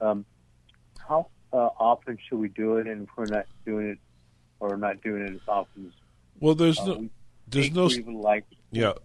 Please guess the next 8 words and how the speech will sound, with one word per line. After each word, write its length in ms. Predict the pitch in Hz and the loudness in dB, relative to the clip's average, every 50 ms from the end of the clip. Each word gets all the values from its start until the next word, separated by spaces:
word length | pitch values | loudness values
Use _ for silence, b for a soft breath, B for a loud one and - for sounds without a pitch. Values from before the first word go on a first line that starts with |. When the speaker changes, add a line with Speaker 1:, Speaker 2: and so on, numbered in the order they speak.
| - - | -8 0
Speaker 2:
there's 260 | 113 139 139 131 143 | 2 2 2 4 4
no 140 | 175 185 170 | 2 2 2
stipulation 920 | - - - 165 - - 156 139 135 131 135 127 - - 131 120 113 - - | 4 2 2 2 2 2 2 2 4 4 2 2 0 -2 -2 -2 -4 -4 -6
in 120 | 120 117 | -4 -2
the 80 | 117 110 | -2 2
Bible 420 | 104 113 113 113 113 117 113 104 | 2 4 4 4 4 4 2 0
of 100 | 98 92 | -2 -4
how 460 | 90 - - - - 113 117 120 - | -8 -10 -6 -4 -2 0 0 0 -2